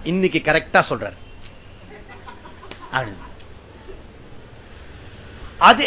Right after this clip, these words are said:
நமக்கு எல்லா இடத்துலயும் செஞ்சு பழக்கம். அதே இங்க டீச்சர் கிட்ட வரும். டீச்சருக்கு யாரு தெரியுமா நல்ல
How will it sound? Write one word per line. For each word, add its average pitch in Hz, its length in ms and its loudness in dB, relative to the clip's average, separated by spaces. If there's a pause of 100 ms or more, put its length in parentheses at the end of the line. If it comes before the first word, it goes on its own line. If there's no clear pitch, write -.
நமக்கு 240 340 8
எல்லா 254 240 12
இடத்துலயும் 285 340 8
செஞ்சு 277 180 8
பழக்கம். 208 360 8 (340)
அதே 247 300 12 (100)
இங்க 302 160 8
டீச்சர் 254 340 6
கிட்ட 196 140 6
வரும். 131 200 2 (1500)
டீச்சருக்கு 247 560 8 (240)
யாரு 185 280 12
தெரியுமா 180 300 6
நல்ல 160 220 8